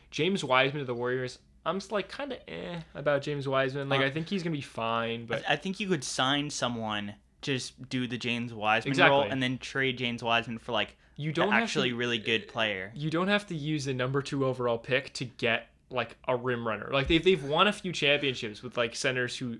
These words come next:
Speaker 1: who just, like, rebound, play some defense, and, like, lay the ball in the basket when they're wide open. Like, the, you don't need, the Warriors don't need that,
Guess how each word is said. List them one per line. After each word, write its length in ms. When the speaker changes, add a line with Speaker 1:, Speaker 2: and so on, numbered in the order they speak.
Speaker 1:
who 180
just, 300
like, 260
rebound, 640
play 200
some 200
defense, 720
and, 240
like, 240
lay 140
the 100
ball 220
in 40
the 60
basket 440
when 120
they're 140
wide 240
open. 280
Like, 180
the, 140
you 80
don't 200
need, 360
the 60
Warriors 240
don't 240
need 240
that, 220